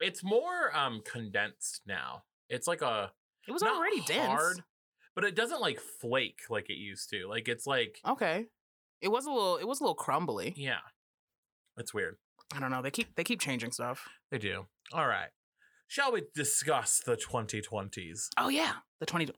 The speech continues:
Speaker 2: wait, we do have an update, though.
Speaker 1: We do. Some Colorado murder news.
Speaker 2: So, I don't remember how long ago this was. A couple months ago,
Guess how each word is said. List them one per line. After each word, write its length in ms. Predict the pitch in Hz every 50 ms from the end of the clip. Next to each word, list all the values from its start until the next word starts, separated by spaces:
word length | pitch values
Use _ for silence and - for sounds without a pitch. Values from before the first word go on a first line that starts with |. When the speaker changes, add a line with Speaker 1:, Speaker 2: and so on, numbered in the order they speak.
| - - - - - - -
Speaker 2:
wait, 340 | 139 156 175 170 123 95 -
we 100 | 156 165
do 140 | 147 202 220
have 140 | 196 151
an 60 | 127 - -
update, 340 | 135 131 - 101 90 76 -
though. 200 | - - - - - _ _ - - - - - _ -
Speaker 1:
We 160 | 143 170 170
do. 680 | 135 113 - 143 160 208 254 269 240 190 143 117 104 98
Some 440 | - - - 160 151 139 131 127 127 - - _ _ _ _ _ _ -
Colorado 540 | - 135 156 175 180 170 170 175 170 147 117
murder 460 | 110 107 107 113 143 147 127 113 104
news. 400 | 104 98 98 95 95 80 71 - - - -
Speaker 2:
So, 800 | - - 233 233 220 220 214 208 208 202 202 196 196 190 196 196 _ _ _ _ _ _ _ _ _ _ _ _ _ _ _ -
I 60 | - 277
don't 100 | 277 233
remember 240 | 190 180 170 165
how 100 | 165 156
long 200 | 151 147 143 139
ago 120 | 135 139 135
this 140 | 127 127 -
was. 220 | 120 117 120 -
A 40 | -
couple 200 | - 202 180 180
months 240 | 156 190 262 - -
ago, 140 | 233 285